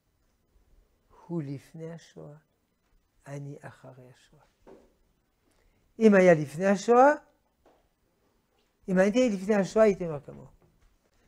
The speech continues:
ואם הוא היה אחרי השואה, היה אומר כמוהו. טעו,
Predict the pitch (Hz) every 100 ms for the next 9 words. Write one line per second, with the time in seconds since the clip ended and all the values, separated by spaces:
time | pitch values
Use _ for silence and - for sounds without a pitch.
0 | - 226 214 190 170 175 147 196 233 190
1 | 143 139 123 _ 143 _ _ _ _ _
2 | _ _ _ _ _ _ _ _ _ _
3 | _ _ _ _ _ _ _ _ _ -
4 | 294 349 285 -